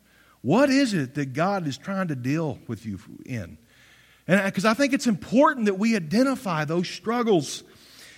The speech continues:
and, and know them. And, and then we need to know how to respond. So, so we, we have the, you know, th-, this clear idea that, that trials are important. They have a proper place.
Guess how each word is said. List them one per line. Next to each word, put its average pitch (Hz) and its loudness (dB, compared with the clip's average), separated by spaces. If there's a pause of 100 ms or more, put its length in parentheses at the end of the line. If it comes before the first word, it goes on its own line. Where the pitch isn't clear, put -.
and, 208 -2
and 185 8
know 311 6
them. 131 0 (800)
And, 214 4
and 220 6
then 269 6
we 180 0
need 240 2
to 220 -6
know 202 2
how 196 4
to 196 0
respond. 185 -4 (260)
So, 214 4 (480)
so 208 4
we, 226 8
we 220 6
have 233 6
the, 220 4
you 202 0
know, 185 4
th-, 185 2
this 190 0
clear 233 2
idea 175 4
that, 151 0
that 151 -2
trials 190 4
are 170 2
important. 160 -2
They 160 -2
have 180 2
a 139 -2
proper 190 0
place. 165 0